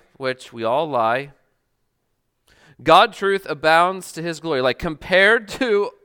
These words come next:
us and all of us in the corner, God looks really truthful, and that's true. And because compared to all guilty liars,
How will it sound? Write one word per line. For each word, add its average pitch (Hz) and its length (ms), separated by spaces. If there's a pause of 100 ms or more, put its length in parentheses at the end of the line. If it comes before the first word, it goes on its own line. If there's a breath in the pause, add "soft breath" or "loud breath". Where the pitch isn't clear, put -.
(200)
us 170 400
and 160 100
all 170 220
of 175 80
us 180 160
in 165 80
the 156 80
corner, 165 420 (320 loud breath)
God 190 300
looks 220 180
really 214 300
truthful, 202 720 (100)
and 117 120
that's 131 220
true. 220 440 (440 soft breath)
And 202 120
because 247 400
compared 226 340
to 208 60
all 214 240
guilty 214 420
liars, 185 680